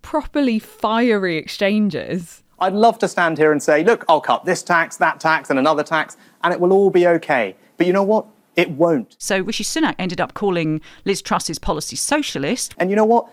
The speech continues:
Speaker 2: This something for nothing economics isn't conservative,
Speaker 3: Uh,
Speaker 2: it's
Speaker 3: uh,
Speaker 2: socialism.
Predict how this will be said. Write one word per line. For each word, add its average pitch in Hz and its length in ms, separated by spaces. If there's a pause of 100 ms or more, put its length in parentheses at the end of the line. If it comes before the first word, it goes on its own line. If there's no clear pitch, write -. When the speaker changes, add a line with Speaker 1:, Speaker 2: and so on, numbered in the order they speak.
(160)
Speaker 2:
This - 320
something 220 640
for 202 160
nothing 180 440
economics 170 640
isn't 185 320
conservative, 185 600
Speaker 3:
Uh, - 140
Speaker 2:
it's 226 200
Speaker 3:
uh, 254 140
Speaker 2:
socialism. 170 500